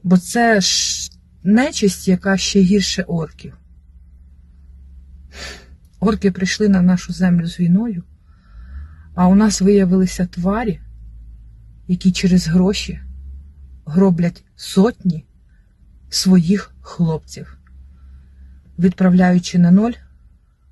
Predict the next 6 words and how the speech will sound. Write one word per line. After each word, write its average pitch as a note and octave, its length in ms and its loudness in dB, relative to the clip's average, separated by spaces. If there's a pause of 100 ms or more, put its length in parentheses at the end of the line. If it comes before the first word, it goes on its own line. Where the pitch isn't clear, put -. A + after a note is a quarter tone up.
(840)
без F3 240 0
озброєння, F3+ 680 2 (600)
без E3+ 220 -4
техніки, F#3 580 -6 (1200)
без F3+ 200 -2
прикриття, F#3 640 -2